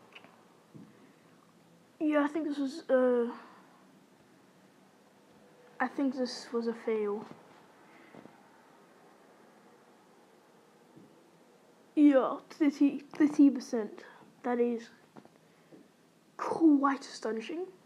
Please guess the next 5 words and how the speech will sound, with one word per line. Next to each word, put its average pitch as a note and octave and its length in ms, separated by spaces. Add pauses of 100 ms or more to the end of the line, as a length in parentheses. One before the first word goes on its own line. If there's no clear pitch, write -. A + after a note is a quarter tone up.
(160)
<laughs> D4 100 (1300)
No, B3 140
it's G#3 340
not. G3+ 260 (320)
Um, G3+ 440